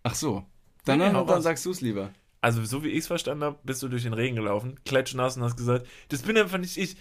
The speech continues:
Speaker 2: ich gehöre hier nicht hin, eigentlich müsste ich in der Haut von einem kleinen afrikanischen Kind wiedergeboren werden.“ <laughs> Das hast du gesagt.
Speaker 1: Nix zu tun und immer gutes Wetter.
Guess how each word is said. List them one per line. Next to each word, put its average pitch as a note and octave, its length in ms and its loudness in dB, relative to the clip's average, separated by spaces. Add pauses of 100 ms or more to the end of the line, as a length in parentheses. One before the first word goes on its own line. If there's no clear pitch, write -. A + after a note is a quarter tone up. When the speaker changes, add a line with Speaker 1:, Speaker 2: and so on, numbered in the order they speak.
Speaker 2:
ich - 100 -12
gehöre F3+ 200 4
hier F#3 80 2
nicht F3+ 120 0
hin, F3 240 0
eigentlich F3 300 2
müsste F3 260 -4
ich D#3 60 -6
in D#3 80 -4
der D3 140 2
Haut E3+ 160 0
von E3 100 -6
einem D#3 80 -6
kleinen E3 240 -2
afrikanischen D#3 580 -2
Kind F3 300 0
wiedergeboren B2+ 580 2
werden.“ B2 240 4 (680)
<laughs> - 720 -10
Das G#3+ 160 2
hast B2+ 180 0
du B2 80 0
gesagt. G#2+ 420 4 (420)
Speaker 1:
Nix F3+ 320 -4
zu D#3+ 100 -4
tun D3+ 300 0
und C3+ 100 0
immer C3 140 0
gutes A#2 280 -2
Wetter. A2+ 360 -6